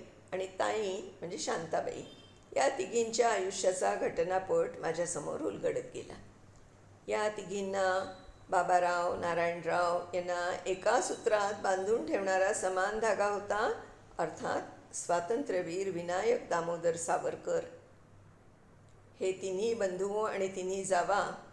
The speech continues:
अशा सहाही जणांचं आयुष्य इतकं एकमेकांमध्ये गुंफलेलं आहे की, कोणाही एकाविषयी बोलायचं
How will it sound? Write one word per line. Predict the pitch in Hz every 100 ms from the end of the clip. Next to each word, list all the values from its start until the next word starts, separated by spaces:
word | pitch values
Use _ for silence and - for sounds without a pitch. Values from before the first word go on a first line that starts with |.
| - - -
अशा | 185 190 190
सहाही | - 185 190 208 190 240 285
जणांचं | 330 254 208 202 196 185
आयुष्य | 170 175 180 - 185 190 - - - - -
इतकं | - - - 226 277
एकमेकांमध्ये | - - 226 220 208 202 196 196
गुंफलेलं | 196 185 - 175 180
आहे | 170 - - - - - - - - -
की, | 226
कोणाही | 226 214 208 214 214 277 165
एकाविषयी | 190 196 214 262 320 220 214
बोलायचं | 190 185 180 208 - 208 220 269